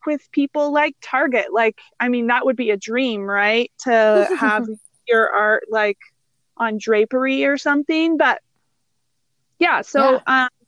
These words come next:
Speaker 1: I think, like, encouraging other companies to put my art on things is kinda where I'm going to start going in the future.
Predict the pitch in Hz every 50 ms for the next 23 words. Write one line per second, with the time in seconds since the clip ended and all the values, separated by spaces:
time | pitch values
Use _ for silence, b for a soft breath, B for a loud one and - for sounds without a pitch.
0 | _ _ _ _ _ _ _ _ - 277 240 311 311 311 302 - - - _ _
1 | _ _ _ _ _ _ _ - 254 247 247 233 233 - - - _ _ _ -
2 | 262 247 240 - - 262 254 247 240 240 220 - 247 233 226 226 220 220 - -
3 | 220 220 214 214 208 214 208 - - 226 214 - 214 208 208 208 214 208 - -
4 | 220 - 226 - - 214 208 - - 202 208 - - - 233 220 220 - 226 226
5 | 233 240 254 240 - 269 254 - - - 277 269 269 277 269 269 277 277 277 277
6 | 277 285 - - 269 269 277 277 262 _ _ _ - 277 269 277 277 277 277 302
7 | 277 - - 302 302 - - 302 311 311 311 311 320 330 320 320 330 - - 320
8 | 330 320 - - 349 349 349 359 370